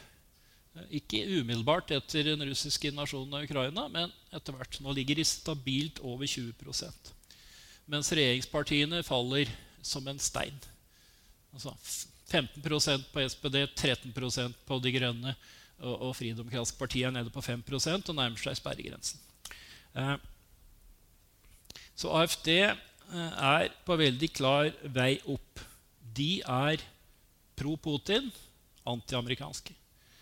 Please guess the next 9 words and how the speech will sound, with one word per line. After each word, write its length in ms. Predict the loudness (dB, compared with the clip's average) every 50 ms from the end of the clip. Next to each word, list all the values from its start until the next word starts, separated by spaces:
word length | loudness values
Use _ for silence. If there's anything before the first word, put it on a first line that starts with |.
| -20 -20 -20 -20 -20 -20 -20 _ _ _ _ _ _ _ _ _ _ _ -20 _ -20 -20 -20 -6
Linke, 480 | 2 4 4 4 4 2 -2 -2 2 2
som 160 | 2 2 2
er 80 | 0 0
den 140 | 2 4 4
nederste, 480 | 6 6 6 4 2 2 2 4 2 2
altså 220 | 2 0 -2 -4
det 140 | -6 -4 0 0
gamle, 460 | 2 2 2 0 0 2 4 4 4
eh, 460 | 4 2 -4 -12 -16 -18 -18 -18 -18